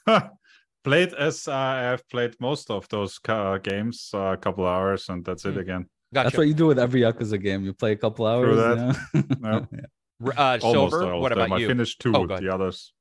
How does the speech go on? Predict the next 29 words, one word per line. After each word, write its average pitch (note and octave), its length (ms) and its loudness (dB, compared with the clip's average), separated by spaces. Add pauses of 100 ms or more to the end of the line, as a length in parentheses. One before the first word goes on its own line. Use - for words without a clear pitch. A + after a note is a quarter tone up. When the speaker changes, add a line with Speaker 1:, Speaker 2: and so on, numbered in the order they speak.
(120)
Speaker 1:
yeah, E2 180 -10
Speaker 3:
Mm. A2 180 -8
Speaker 2:
You B2 60 0
Speaker 1:
just - 40 -4
a - 20 -6
Speaker 2:
finished D#3+ 340 0
Speaker 1:
couple D3+ 80 -2
Speaker 2:
two D3+ 100 2
Speaker 1:
hours. D3 120 0
Speaker 2:
of B2 240 0
them D#3+ 300 -4 (200)
total? D#3+ 260 -6 (800)
Is G#2 60 4
Speaker 1:
Of F#2+ 40 -2
Speaker 2:
that B2+ 120 -2
what G#2+ 60 2
Speaker 1:
the F#2 140 4
Speaker 2:
you F2+ 80 0
mean? E2+ 80 0
Speaker 1:
Yakuza E2+ 260 -6
games, D#2 380 -8
yeah. D#2 160 -6 (480)
Speaker 2:
Gotcha. G2+ 160 0
Speaker 3:
I'll B2 80 4
guess A2 440 -2 (120)
it's A2 180 -6
seven A#2+ 340 2
and G#2+ 140 0
zero. G2 520 -4